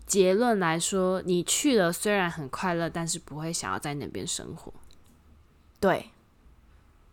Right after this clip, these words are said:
Speaker 2: 我觉得是去了才打碎这个梦。我觉得去之前我都会梦想，我以后是不是可以在法国工作之类的。
Speaker 1: 嗯哼，
Speaker 2: 但是我觉得
Speaker 1: 嗯哼。
Speaker 2: 去了之后，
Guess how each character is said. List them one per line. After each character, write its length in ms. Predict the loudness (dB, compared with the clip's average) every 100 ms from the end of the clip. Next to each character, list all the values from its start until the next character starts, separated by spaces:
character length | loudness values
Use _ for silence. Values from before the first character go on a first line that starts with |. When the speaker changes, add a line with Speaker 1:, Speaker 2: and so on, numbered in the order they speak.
| -6
Speaker 2:
我 140 | -4
觉 180 | 0 0
得 120 | 2
是 180 | 2 0
去 300 | 0 2 2
了 120 | 2
才 220 | 0 -4 0
打 180 | 0 0
碎 220 | 0 -2
这 100 | -4
个 80 | -8
梦。 180 | -6 -4
我 120 | 2
觉 80 | 4
得 60 |
去 200 | 4 4
之 180 | 2 2
前 280 | 0 0 -2
我 100 | -2
都 80 | -4
会 80 | 0
梦 240 | 2 0
想， 160 | -2 -8 -12 -18 -2
我 100 | 2
以 80 | 2
后 180 | 4 2
是 160 | 2
不 60 | -4
是 60 | -4
可 180 | -4 -6
以 80 | -4
在 320 | -2 -2 -4 -14 -20 -20 _ _ _ -4 2
法 140 | 2
国 320 | 2 -2 -2 -6 0
工 300 | 2 2 -2
作 340 | -2 0 0 -2
之 160 | -2 2
类 200 | 2 2
的。 40 |
Speaker 1:
嗯 20 |
哼， 20 |
Speaker 2:
但 160 | 0 0
是 120 | 0
我 120 | 0
觉 80 | 0
得 60 | -2
Speaker 1:
嗯 40 |
哼。 40 | -2
Speaker 2:
去 340 | 0 4 6
了 120 | 6 4
之 360 | 2 8 8
后， 520 | 12 12 12 12 10